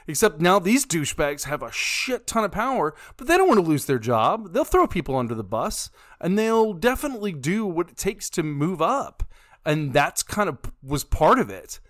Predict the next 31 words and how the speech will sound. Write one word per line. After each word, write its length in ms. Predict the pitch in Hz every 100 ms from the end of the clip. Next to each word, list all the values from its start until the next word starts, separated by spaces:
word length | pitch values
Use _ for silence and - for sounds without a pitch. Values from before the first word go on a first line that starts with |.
| _ _ -
There's 160 | 123
the 120 | 123 135
idea 240 | 143 170
that 100 | 143
I 200 | 120 139
just 140 | 196 151
want 160 | 135
to 40 | -
keep 100 | -
my 160 | 135
job 440 | 123 127 175 151 110
and 180 | 101 104
maybe 300 | 110 120 113
move 420 | 101 107 120 120
up 260 | 127 139
and 200 | 110 101 - _ _ _ _
be 120 | 127
the 100 | 123 104
hero 560 | 127 135 139 131 117
a 100 | 113
little 160 | 117 107
bit, 340 | 113 127 135
and 180 | 117 101 _ _
this 120 | 123
is 60 | 123
the 80 | 123
way 140 | 123 123
I 40 |
gotta 240 | 127 120
do 240 | 110 151 175
it. 200 | 123